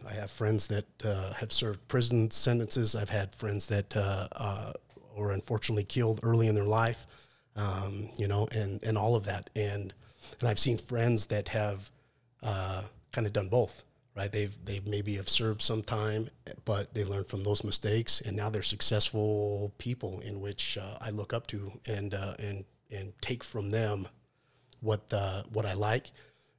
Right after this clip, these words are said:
you know. But I'm also realized that, you know, they were kids and they made mistakes, and, you know, and, but they were able to overcome those because they worked hard at it. They had to work hard at it,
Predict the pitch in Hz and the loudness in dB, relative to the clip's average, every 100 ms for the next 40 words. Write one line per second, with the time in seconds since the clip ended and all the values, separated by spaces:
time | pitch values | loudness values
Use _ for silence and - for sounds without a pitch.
0 | - 107 104 107 107 139 117 107 110 110 | -8 -4 0 0 -2 -4 0 2 2 0
1 | 104 - 104 104 117 107 101 98 104 101 | 2 0 0 0 0 0 -4 -4 -4 -6
2 | - _ _ - 98 95 104 101 98 - | -10 _ _ -8 -4 -2 0 -2 -2 0
3 | 110 107 104 101 98 104 101 - 101 107 | 2 2 0 0 0 0 0 0 0 -2
4 | 117 - - 107 104 98 98 98 101 - | -2 -4 -2 -2 -2 -2 -4 -8 -10 -14
5 | - _ - 104 101 117 - - 110 101 | -20 _ -8 -4 -4 -6 -10 0 0 0
6 | 110 104 110 104 107 110 107 - 113 107 | -4 -2 0 0 0 0 -2 -2 -4 -2
7 | 107 104 - 110 98 95 98 - - - | -4 -6 -4 -4 -4 -6 -6 -8 -8 -2
8 | 107 - - 147 185 - 226 180 98 104 | 2 2 2 2 2 4 2 2 -2 0
9 | 127 131 135 127 147 123 95 90 | 2 2 0 2 2 2 0 -4